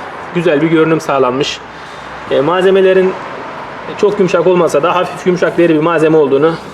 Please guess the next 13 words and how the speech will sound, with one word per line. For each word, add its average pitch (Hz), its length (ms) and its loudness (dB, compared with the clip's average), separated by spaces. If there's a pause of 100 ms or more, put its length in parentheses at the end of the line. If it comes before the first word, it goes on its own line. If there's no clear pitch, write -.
(540)
söylemeliyim. 160 680 0
Yine 170 220 2
bu 180 200 -2
da, 160 220 2 (140)
bu, 185 160 0 (100)
bu 175 100 0
kısımda 151 300 -2
arkadaşlar, 143 460 0
e, - 40 -12 (1800)
kumaş 170 320 0
bir 147 60 0
malzeme 165 440 2
var. 170 160 2